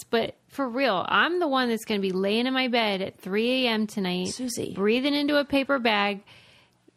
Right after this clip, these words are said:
Speaker 1: thinking, like, there have been several days that have passed now where you thought she may or may not have gotten me <laughs> this plastic plant. You didn't even ask
Speaker 2: Oh,
Speaker 1: me
Speaker 2: God.
Speaker 1: right
Speaker 2: Oh.
Speaker 1: away. You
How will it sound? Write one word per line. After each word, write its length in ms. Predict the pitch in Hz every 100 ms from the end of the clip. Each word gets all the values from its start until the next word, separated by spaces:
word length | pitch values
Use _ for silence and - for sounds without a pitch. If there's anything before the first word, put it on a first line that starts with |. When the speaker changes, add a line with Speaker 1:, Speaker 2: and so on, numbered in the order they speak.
| _ -
Speaker 1:
thinking, 340 | 247 254 226
like, 200 | 214 196 - _
there 280 | 254 294 381
have 140 | 453 440
been 160 | 339 -
several 340 | 302 302 311 320
days 280 | 262 277 247
that 120 | 214
have 120 | 202
passed 380 | 220 233 240 -
now 160 | 196
where 120 | 180 202
you 280 | 196 247
thought 360 | 254 254 220 214
she 220 | - 254
may 320 | 233 220 240
or 80 | 269
may 160 | 262 247
not 220 | 233 226
have 160 | 220 214
gotten 400 | 240 262 240 226
me 100 | 262
<laughs> 160 | 392
this 460 | 392 - 427 - -
plastic 800 | - - 403 370 349 - - 294
plant. 840 | - 320 - 330 - 202 - - - _ - 523 - 466
You 120 | 427 415
didn't 180 | 453 466 466
even 80 | 392
ask 280 | 392 415 403
Speaker 2:
Oh, 120 | 453 -
Speaker 1:
me 120 | 320
Speaker 2:
God. 540 | 381 330 311 277 269 - 381 415 285
Speaker 1:
right 160 | 302 -
Speaker 2:
Oh. 220 | 294 339
Speaker 1:
away. 440 | 311 285 233 202 196
You 180 | 214